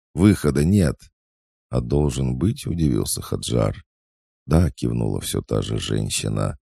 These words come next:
«На каждом этаже сокровищницы всегда находился выход из аномалии, и если бессмертный чувствовал, что не справляется,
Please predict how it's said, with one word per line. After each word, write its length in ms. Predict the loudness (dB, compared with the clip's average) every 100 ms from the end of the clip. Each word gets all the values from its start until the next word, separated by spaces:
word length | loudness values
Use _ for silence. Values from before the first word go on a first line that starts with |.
| _ _ _ -2
«На 160 | -2
каждом 540 | 2 4 4 2 -4 -2
этаже 340 | -2 -2 0
сокровищницы 1160 | -2 -4 0 0 0 0 -4 -4 -4 -4 -4 -6
всегда 480 | -6 -8 -4 -2 0
находился 760 | -2 -4 -4 -2 -2 -2 -4
выход 500 | -4 -2 -2 -4 -6
из 160 | -6 -4
аномалии, 800 | -4 -2 -2 -2 -2 -2 -6 -8 _ _ _
и 100 | -2
если 340 | 0 0 -2 -4
бессмертный 800 | -4 -4 -2 0 -2 -2 -6 -6
чувствовал, 720 | -6 -4 -2 -4 -4 -4 -6
что 240 | -8 -6
не 100 | -6
справляется, 1000 | -4 -4 -4 -2 -2 -2 -2 -4 -4 -6